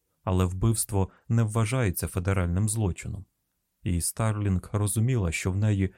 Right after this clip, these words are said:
одразу відберуть цю справу, жодних сумнівів. Вона рушила назад до Квантіко, до відділу поведінкової психології з його затишними шторами в коричневу клітинку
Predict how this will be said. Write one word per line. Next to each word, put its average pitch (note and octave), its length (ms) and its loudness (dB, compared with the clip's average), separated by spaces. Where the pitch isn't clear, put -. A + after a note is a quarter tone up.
одразу A#2 480 0
відберуть F#2 500 0
цю - 140 0
справу, D#2 520 -4
жодних A2+ 460 0
сумнівів. E2+ 580 -4
Вона G#2 540 2
рушила A2+ 500 2
назад G#2 380 2
до G#2+ 120 -2
Квантіко, G2 680 -4
до G#2+ 180 4
відділу G#2+ 480 2
поведінкової G#2 800 2
психології F#2 840 2
з A2+ 120 2
його A2+ 400 2
затишними G2 600 0
шторами G#2 460 0
в - 80 -4
коричневу G#2 580 0
клітинку F#2 680 -2